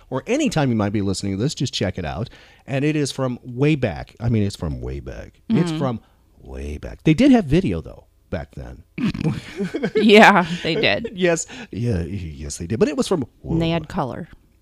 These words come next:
Speaker 1: I'm surprised. <laughs> Anyway, it was way, I mean, it was way, way back. I'm surprised the thing didn't say, I'm surprised it didn't say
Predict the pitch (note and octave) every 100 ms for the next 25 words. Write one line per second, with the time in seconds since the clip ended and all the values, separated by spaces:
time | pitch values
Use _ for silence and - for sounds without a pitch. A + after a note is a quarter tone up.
0 | _ _ A2 - C#3+ F3 - - B2+ A2
1 | - - G3+ A3 F#3+ G3+ E3+ C#3+ G2+ G#2+
2 | B2+ D3 C3+ F#2 C2+ D2+ G#2 G2+ C#2 -
3 | _ _ E2+ A2 D2 - - D#4+ - G#3+
4 | A3+ D#3+ F#3+ F3+ E3+ D3+ - E3 D3+ E4+
5 | C#4+ B3+ A#3 F#3 G#3+ G#3+ F3 D#3+ D#3+ C#3+
6 | E3 C#3+ B2